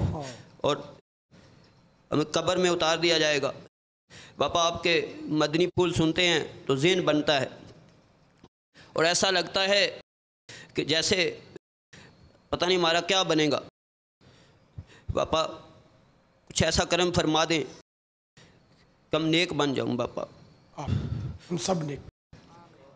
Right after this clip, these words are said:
Speaker 2: बापा, दुआ फरमा दें कि
Speaker 1: आमीन।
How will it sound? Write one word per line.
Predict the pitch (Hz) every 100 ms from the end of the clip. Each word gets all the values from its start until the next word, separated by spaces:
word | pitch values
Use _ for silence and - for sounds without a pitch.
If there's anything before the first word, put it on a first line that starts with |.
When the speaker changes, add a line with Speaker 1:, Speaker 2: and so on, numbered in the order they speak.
| - _ _
Speaker 2:
बापा, | 160 - 156 - - - - _ _ _ _ _ _ _ _ _ _ _ _ _ _ _ _ -
दुआ | - 147 160
फरमा | 151 143 143 147
दें | 147
कि | 143 - - - -
Speaker 1:
आमीन। | 143